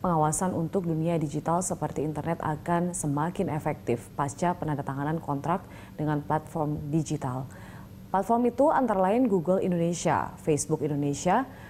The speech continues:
Twitter Indonesia, Telegram Indonesia, B B M, Line Indonesia,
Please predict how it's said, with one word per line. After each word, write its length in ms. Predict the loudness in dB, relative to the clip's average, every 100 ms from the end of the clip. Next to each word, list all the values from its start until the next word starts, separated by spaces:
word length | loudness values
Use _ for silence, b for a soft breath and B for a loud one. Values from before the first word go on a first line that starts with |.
| B -2
Twitter 400 | 4 4 6 4 4
Indonesia, 720 | 4 4 2 2 2 2 2 -4 -12 -4
Telegram 560 | 2 2 2 2 2 0
Indonesia, 720 | -2 2 2 0 2 0 0 -6 B B B
B 160 | -2 0
B 160 | 0
M, 400 | 2 2 2 0 -2 B B 0
Line 320 | 2 2 2
Indonesia, 720 | 0 2 0 2 2 2 0